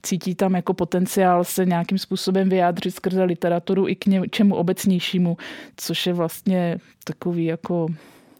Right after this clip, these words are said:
taková jako moje odvěká tužba, no, že ta literatura se tady pěstuje v trošku v takovém akváriu literární-,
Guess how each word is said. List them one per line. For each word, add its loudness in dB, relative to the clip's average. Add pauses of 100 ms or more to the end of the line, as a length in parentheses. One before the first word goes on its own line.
(1000)
taková 4
jako 4
moje 6
odvěká 4
tužba, 0
no, 0
že -2
ta -4
literatura -2 (200)
se -4
tady 0
pěstuje 0
v -16
trošku -8
v -10
takovém -4
akváriu -2
literární-, -4